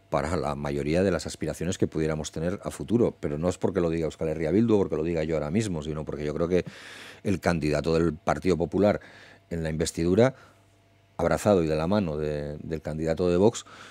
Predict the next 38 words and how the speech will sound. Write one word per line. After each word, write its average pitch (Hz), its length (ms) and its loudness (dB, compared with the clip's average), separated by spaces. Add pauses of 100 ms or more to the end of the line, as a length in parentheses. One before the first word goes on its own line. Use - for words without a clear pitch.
(140)
pues 87 180 2
señaló 73 360 -2
una 82 180 0
agenda 85 460 -2
que 90 120 -4
nada 78 240 -2
tenía 82 360 -2
que 80 100 0
ver 85 160 2
con 98 120 2
la 78 80 0
ampliación 78 420 -4
de 85 80 0
derechos 85 340 -2
y 92 60 -4
libertades, 95 600 2
que 69 100 -6
nada 76 200 0
tenía 80 280 -2
que 82 140 0
ver 85 180 4 (360)
con 90 120 0
la 85 120 0
profundización 87 960 0
en 85 100 -6
la 80 100 -2
plurinacionalidad 85 880 2
y 82 100 -4
que - 140 -10
nada 131 240 4
tenía 82 320 -2
que 85 120 2
ver 95 220 4 (440)
con, 101 280 6
eh, 82 160 0
seguir 92 360 2
blindando, 85 720 4 (440)
eh, 80 480 -2